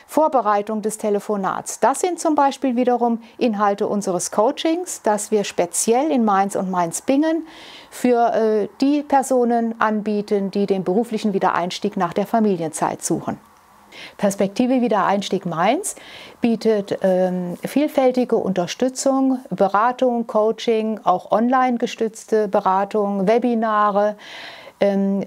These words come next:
zum beruflichen Wiedereinstieg für alle diejenigen, die aus dem Raum Mainz, Mainz-Bingen kommen.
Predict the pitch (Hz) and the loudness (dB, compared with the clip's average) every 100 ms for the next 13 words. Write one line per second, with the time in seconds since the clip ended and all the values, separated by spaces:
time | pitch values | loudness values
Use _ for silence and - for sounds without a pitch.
0 | 185 - 202 190 190 185 185 190 175 160 | -2 -2 0 0 0 0 -2 -2 -2 0
1 | 143 214 269 - 311 339 339 - - - | 0 2 0 0 0 0 -2 -14 -14 -2
2 | 226 202 202 196 233 247 233 233 226 208 | 0 2 2 0 0 2 2 0 0 -2
3 | 190 202 196 196 185 190 180 180 196 294 | 0 0 0 -2 2 0 2 2 2 0
4 | 320 214 185 175 - - 208 254 269 - | -2 -2 -2 -2 -4 -2 0 0 0 0
5 | 269 294 349 | 2 2 -2